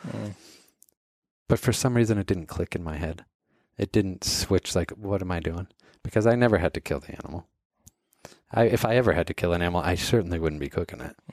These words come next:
Speaker 1: Mm.
Speaker 2: You know, I was never a hunter. Um, the far, the furthest I go for hunting is for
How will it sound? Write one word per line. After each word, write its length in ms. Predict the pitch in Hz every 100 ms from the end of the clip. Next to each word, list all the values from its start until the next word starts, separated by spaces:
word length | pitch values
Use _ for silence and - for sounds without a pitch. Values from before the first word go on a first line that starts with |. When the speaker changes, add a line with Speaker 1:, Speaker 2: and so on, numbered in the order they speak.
| -
Speaker 1:
Mm. 220 | 104 98 - -
Speaker 2:
You 100 | -
know, 160 | 78 80
I 160 | - 90
was 240 | 104 104
never 240 | 104 95
a 80 | 90
hunter. 400 | 78 76 78 82 - - _ _ _ _ - - _ _
Um, 260 | - 85 82 - _ -
the 120 | 104
far, 280 | - 117 104
the 60 |
furthest 340 | 92 110 90 90
I 80 |
go 120 | 90 90
for 140 | -
hunting 260 | 78 82 71
is 120 | 69
for 180 | -